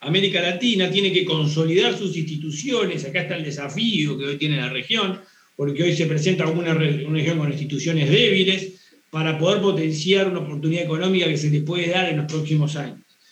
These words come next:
El gran desafío regional es consolidar la calidad de las instituciones democráticas y no solo la,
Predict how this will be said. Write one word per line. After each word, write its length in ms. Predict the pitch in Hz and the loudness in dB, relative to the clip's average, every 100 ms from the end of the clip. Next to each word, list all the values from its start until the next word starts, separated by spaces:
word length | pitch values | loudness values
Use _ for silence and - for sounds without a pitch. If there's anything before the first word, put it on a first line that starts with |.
| _ _ | _ _
El 120 | 123 | -2
gran 160 | 156 247 | 2 2
desafío 560 | 214 202 165 220 220 165 | 4 2 2 4 4 4
regional 720 | 156 151 160 190 196 190 - _ _ - | 2 0 0 2 0 -2 -14 _ _ -10
es 520 | 175 190 185 185 - _ - | 0 0 0 -6 -14 _ -2
consolidar 800 | 147 143 143 143 165 190 190 - | 2 4 4 4 6 6 2 -4
la 160 | 139 135 | -8 -4
calidad 500 | 139 151 170 175 156 | -2 2 2 2 0
de 60 | |
las 160 | 147 - | -4 -4
instituciones 680 | - - 131 156 165 147 | -12 -12 -4 2 4 4
democráticas 1000 | 131 127 127 185 196 202 190 196 131 - 143 | 0 -4 -2 0 0 -2 -2 0 -2 -4 -4
y 80 | |
no 160 | 147 175 | -2 0
solo 340 | - 196 175 | 0 0 0
la, 180 | 151 139 | -2 -4